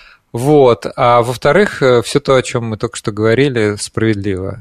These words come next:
М, видите, даже наши слушатели подтверждают, что вот родители были против. У меня тоже родители не имели отношения к химии и тоже задавались большими вопросами. А что там делать?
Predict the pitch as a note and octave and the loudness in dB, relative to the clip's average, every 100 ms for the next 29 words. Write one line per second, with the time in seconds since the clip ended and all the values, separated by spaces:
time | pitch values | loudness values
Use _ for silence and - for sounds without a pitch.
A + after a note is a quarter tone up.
0 | - - B2+ C#3 - - C#3 B2 A#2 G#2+ | -18 -18 -18 -18 -16 -6 -6 -4 -2 0
1 | A#2+ A#2+ A#2+ - B2 A2+ G#2+ - C3 - | 0 0 -4 -2 0 2 2 0 -2 -4
2 | - G2 - - G#2 G#2+ B2+ C3 - G2+ | -8 -8 -8 -10 -6 0 2 2 -4 -8
3 | G2+ - - G#2 A#2 - G2 G2+ G2+ B2 | -8 -6 -4 -2 -4 -6 -4 -2 -2 0
4 | D3+ - A2 - A2+ A#2+ A#2+ - C#3+ B2 | 0 0 -10 -10 -8 -6 -4 -4 -2 0
5 | A#2 A2 - G#2 G#2+ G#2+ G#2 G2+ - G2+ | -2 -4 -10 -14 -12 -10 -8 -8 -8 -12
6 | - G#2+ G2+ - - C#3+ A#2 - - B2+ | -12 -14 -16 -16 -12 -10 -10 -12 -6 -6
7 | A#2 G2+ G2+ _ - A2 G#2+ G#2 A#2+ A2 | -2 -4 -6 _ -8 -4 0 0 0 -2
8 | - _ - A2 - A2+ G#2+ G2 - - | -8 _ -6 -4 -4 -6 -4 -4 -6 -8
9 | - - - - - D3 - G#2+ F#2 F#2 | -10 -18 -8 -8 -6 -8 -8 -12 -8 -8
10 | F2+ - | -8 -14